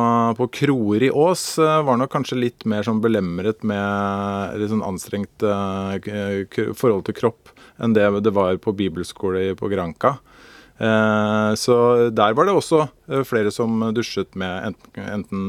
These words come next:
med bokser på eller, eh, lot være å dusje. Så det, det er nok ikke helt, eh, nytt, og drives nok ikke bare av frykten for, eh, sosiale medier også.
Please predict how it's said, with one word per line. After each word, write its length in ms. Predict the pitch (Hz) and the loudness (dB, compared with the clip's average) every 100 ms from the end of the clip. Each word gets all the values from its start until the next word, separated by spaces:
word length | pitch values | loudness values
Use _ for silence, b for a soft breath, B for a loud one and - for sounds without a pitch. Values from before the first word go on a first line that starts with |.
| 95 | -6
med 540 | 90 90 92 90 87 92 | -6 -6 -6 -6 -10 -10
bokser 460 | 95 - - 104 | -10 -10 -4 -4
på 400 | - 101 90 92 | -2 -4 -2 -2
eller, 540 | 87 85 87 85 87 82 b b | -4 -4 -4 -6 -10 -12 b b
eh, 180 | - 123 | 0 2
lot 200 | 123 131 | 2 0
være 680 | 110 87 78 87 92 95 98 | 0 0 0 -2 -2 -4 -6
å 260 | 98 101 101 | -4 -2 0
dusje. 360 | 107 - 101 107 B B B B | -2 -2 0 -2 B B B B
Så 240 | 127 131 - | 2 2 0
det, 260 | 139 131 160 | 0 0 2
det 80 | 127 | 0
er 60 | 120 | 0
nok 160 | 117 | -2
ikke 220 | 139 196 190 | -2 -2 -2
helt, 600 | - 120 120 127 - - | -2 2 2 2 -4 0
eh, 100 | 127 | 2
nytt, 340 | 135 165 - | 2 -2 2
og 360 | 127 120 127 123 | 2 2 -2 -8
drives 340 | 131 117 101 - | -4 -2 -2 -6
nok 120 | 110 | -6
ikke 220 | 110 131 | -4 -2
bare 300 | 135 110 95 | 0 0 2
av 100 | 98 | 0
frykten 400 | - 104 - 110 | -2 -8 -6 -10
for, 260 | 104 101 98 | -6 -4 -2
eh, 720 | 95 98 98 98 98 98 98 | -2 -4 -4 -6 -6 -4 -6
sosiale 520 | 95 113 - 95 87 | -6 -8 -4 -4 -2
medier 640 | 95 87 80 90 92 95 98 | -4 -4 -4 -4 -4 -4 -6
også. 340 | - - 147 | -6 -2 0